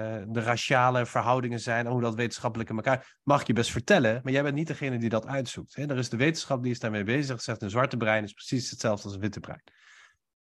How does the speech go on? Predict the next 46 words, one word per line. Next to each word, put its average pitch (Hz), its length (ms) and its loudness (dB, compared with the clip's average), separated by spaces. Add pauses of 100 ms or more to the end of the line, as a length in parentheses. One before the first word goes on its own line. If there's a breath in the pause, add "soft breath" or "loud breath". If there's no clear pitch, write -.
En 135 100 4
de 127 60 6
wetenschap 127 460 2
die 107 80 0
kijkt 131 320 4
ernaar, 123 200 2
die 117 100 -4
zegt 110 140 -4
een 104 100 -2
vrouwelijk 127 380 6
lichaam 117 340 2
heeft 104 120 -2
minder, 113 680 4
eh, 104 200 -10 (100)
testos-, - 460 0
eh, 104 340 -2 (460)
testosteron 120 600 0
dan 110 120 2
een 110 80 2
mannelijk 113 280 4
lichaam. - 400 -6
En 104 160 -6
minder 117 240 2
spieren, 107 420 0
et 101 120 -8
cetera, 98 300 -10
et 90 80 -14
cetera. - 280 -20 (760 soft breath)
Nou, 123 160 6
dat 123 120 0
kunnen 165 220 8
we 147 80 8
best 135 220 4
aan 123 180 2
elkaar 110 300 0
vertellen, 180 440 6
die 117 80 4
kennis 101 400 0
die, 98 240 -6
die 104 160 -2
onderzocht 95 460 -2
is. 135 100 -2
Maar 208 120 4
dat 208 80 6
is - 100 0
de - 120 -10